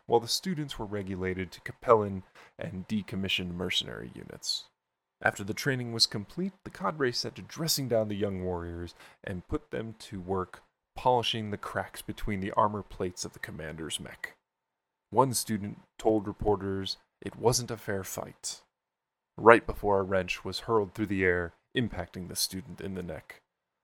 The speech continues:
followed by a loud, "What was that?" from across the hangar. When the reporter turned back, the student had left the area.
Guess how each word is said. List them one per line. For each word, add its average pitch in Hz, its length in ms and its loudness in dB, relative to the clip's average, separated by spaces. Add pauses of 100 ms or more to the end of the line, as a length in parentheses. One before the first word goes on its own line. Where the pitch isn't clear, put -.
(140)
followed 104 320 8
by 104 140 10
a 95 140 6
loud, 92 580 8 (760)
"What - 180 12
was 185 160 12
that?" - 400 4 (160)
from 92 120 4
across - 380 10
the - 80 -6
hangar. - 420 -12 (880)
When 110 140 2
the 113 60 0
reporter 139 420 4
turned 117 360 0
back, 98 340 8 (600)
the 107 80 -2
student 104 420 4
had 92 160 -10
left - 200 -10
the 76 120 -8
area. 65 400 -10